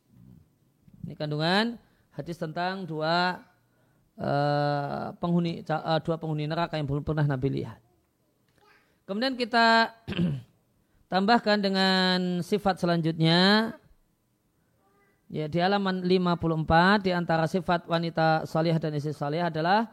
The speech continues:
ya, perhatian dengan cemburu suami. Jangan melakukan hal-hal yang telah diketahui bisa memancing cemburu, rasa cemburu suami.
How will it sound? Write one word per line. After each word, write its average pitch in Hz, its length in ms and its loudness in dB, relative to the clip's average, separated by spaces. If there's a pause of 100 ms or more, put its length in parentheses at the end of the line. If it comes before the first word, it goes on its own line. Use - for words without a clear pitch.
(640)
ya, 151 160 -6
perhatian 170 880 0
dengan 175 400 -2
cemburu 170 400 -2
suami. 139 560 -8 (320)
Jangan 185 320 -4
melakukan 175 480 -2
hal-hal 185 720 4 (240)
yang 175 400 2
telah 175 160 2
diketahui 170 640 0
bisa 170 240 -2
memancing 185 800 -2
cemburu, 175 480 0
rasa 180 320 2
cemburu 180 400 0
suami. 151 880 -2